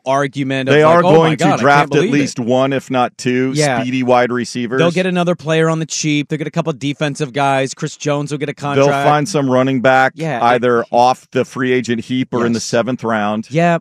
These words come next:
Speaker 1: and he'll be amazing.
Speaker 2: And they'll get a couple offensive linemen.
Speaker 1: Or they'll, they'll draft another wide receiver in the seventh round, and he'll become their starting running back and be the angriest runner in the N F L at running back like they have now. They're, they're the Chiefs. They get all the nice things.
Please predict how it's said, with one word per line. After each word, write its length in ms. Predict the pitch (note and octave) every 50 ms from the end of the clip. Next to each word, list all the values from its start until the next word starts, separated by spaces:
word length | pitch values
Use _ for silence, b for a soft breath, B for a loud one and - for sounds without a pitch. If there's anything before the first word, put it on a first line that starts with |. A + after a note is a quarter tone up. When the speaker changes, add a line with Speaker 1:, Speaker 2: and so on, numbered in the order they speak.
| -
Speaker 1:
and 340 | - C3 C#3 C#3 C#3+ C#3+ C3
he'll 140 | C3 C3+ C3+
be 120 | C3+ D#3
amazing. 680 | D#3+ D3+ D3+ C#3+ C3+ C3+ C3 B2 C3 C3+ C3 C3 C3+ C3+
Speaker 2:
And 220 | A2 A2 A2 A2+
they'll 340 | A#2 A2+ A2+ A2+ A2+ A2 A2
get 300 | G#2+ F2 - B2 B2 A#2
a 40 | A2+
couple 320 | - - B2 - A#2 A2+
offensive 460 | A#2 A2+ - - A#2+ A#2+ - - B2 G#2+
linemen. 480 | A2+ A#2 A2+ A2 A2 A2 A2 A2+ A2+ _ _
Speaker 1:
Or 160 | - B2 C3
they'll, 240 | C3 C3+ C#3+ C#3+ B2+ - _ -
they'll 180 | D3 D3 D3
draft 380 | C3 - B2+ C#3+ C#3+ D3 - D#3
another 320 | D3+ C#3+ C#3+ C#3+ D3+ D3+
wide 240 | C#3 C#3 C#3 C#3+ C3
receiver 420 | D3+ C#3 - - C#3+ C#3 B2 C#3+
in 80 | C#3+ C#3+
the 60 | C#3+
seventh 400 | C3+ - - C#3+ C3+ C#3 C3 A#2+
round, 340 | B2+ C3+ C3+ C#3 C#3 C#3 C#3
and 100 | B2+ B2
he'll 120 | C3 C3
become 300 | B2+ C3+ B2 - C#3 C3+
their 100 | C3 B2+
starting 400 | - - - C3+ B2+ C#3 C3+ C3
running 240 | B2+ C3 B2+ C3 B2+
back 320 | B2 B2 B2 B2+ B2 - C3+
and 100 | B2 A#2
be 140 | B2 A#2+
the 160 | A2+ A#2+ B2 -
angriest 540 | A2+ B2+ C3 B2 A#2+ B2 B2+ B2+ - - -
runner 400 | B2+ B2 A#2+ A#2+ B2 B2 B2+ B2 -
in 120 | B2 A#2+
the 100 | B2 B2
N 80 | B2 A#2+
F 160 | A#2+ A2+ -
L 140 | B2 A2+ A#2
at 80 | G#2 A#2+
running 260 | A#2+ A#2 A2+ A#2 A2+
back 300 | A2+ A2 A2 A#2 A#2+ -
like 160 | A2+ G#2+ -
they 140 | - A#2+ G#2+
have 260 | G2+ G#2+ A2+ A2+ A#2+
now. 400 | A#2+ A#2+ A2+ G#2+ G#2 G#2+ A2 G#2+ - _ _ _ _ _ _ _ _ _ _ _ _ _ -
They're, 160 | D3 E3 D#3+ A#2 A2+ _
they're 160 | - F3 F#3
the 80 | E3 E3
Chiefs. 260 | - - C#3+ B2+ -
They 60 | D3
get 140 | C3+ D3 D3
all 100 | C#3 C#3
the 80 | C#3
nice 260 | C3+ C3 C3 B2+ - -
things. 360 | - A#2 G#2 F#2+ F2+ -